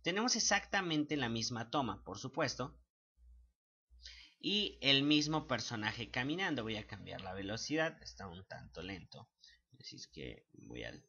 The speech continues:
tiempo real de reproducción. Así es que date cuenta, es exactamente la misma escena.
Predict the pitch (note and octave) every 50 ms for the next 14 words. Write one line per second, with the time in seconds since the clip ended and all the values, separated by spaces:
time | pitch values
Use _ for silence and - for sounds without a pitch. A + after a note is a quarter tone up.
0 | _ _ _ _ - F2+ F2+ F2 - - G2 F#2 F2 D#2+ D#2 D2+ C#2 - D2 -
1 | - D#2+ E2+ E2 F2+ G2 - - D#3+ D3+ C#3+ D3 - - - - - - - -
2 | _ - - G2+ G2+ G#2 G2+ - G2+ - - - - - - - F3 F#3 F3+ A#3
3 | - - C3+ B2 B2 D3 E3 - G#3+ F#3 - - F3+ E3 - - F#3 E3+ D#3 C#3+
4 | C3+ C3 C3+ C#3 C#3 C3+ - - - A2+ A#2 A2 G#2+ A2 A#2 A#2+ B2+ B2 B2 A#2+
5 | A2 F#2+ - - - D2 - -